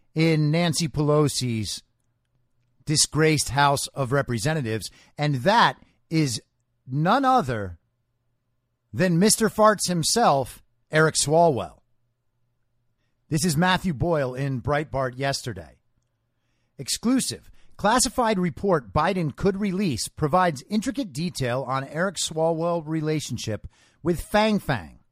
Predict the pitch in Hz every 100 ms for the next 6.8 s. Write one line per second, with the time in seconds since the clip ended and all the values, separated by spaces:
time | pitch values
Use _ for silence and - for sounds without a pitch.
0 | _ _ _ _ _ _ _ - 214 285
1 | - 214 196 185 165 - 147 139 131 156
2 | 202 208 165 143 135 117 180 202 - 131
3 | 113 - 113 123 135 190 208 - 175 147
4 | 127 131 127 123 120 _ - 131 - 180
5 | 170 120 - 185 208 226 226 120 123 165
6 | 180 175 175 127 117 117 110 110